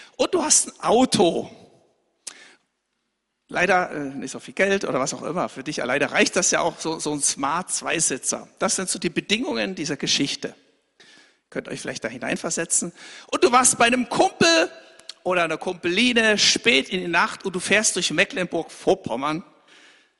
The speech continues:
Durch die Dunkelheit, durch den Wald, es ist nix. Nächste Stadt ist fünfzehn Kilometer weiter. Und dann kommst du an dieser besagten Bushaltestelle vorbei.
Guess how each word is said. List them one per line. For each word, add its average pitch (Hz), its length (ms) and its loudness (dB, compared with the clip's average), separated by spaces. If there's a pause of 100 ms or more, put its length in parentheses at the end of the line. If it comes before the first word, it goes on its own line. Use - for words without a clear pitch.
(420)
Durch 269 240 0
die - 140 -6
Dunkelheit, 226 680 2
durch 240 180 4
den 185 180 0
Wald, 240 480 4
es 190 180 0
ist - 300 2
nix. - 600 0 (280)
Nächste 214 440 2
Stadt - 320 2
ist - 140 0
fünfzehn 233 340 -4
Kilometer 185 500 2
weiter. 160 440 0 (1400)
Und - 80 4
dann 226 140 4
kommst - 340 2
du - 40 -2
an 185 200 -4
dieser 214 320 4
besagten 170 800 -2 (420)
Bushaltestelle 151 760 0
vorbei. - 500 -10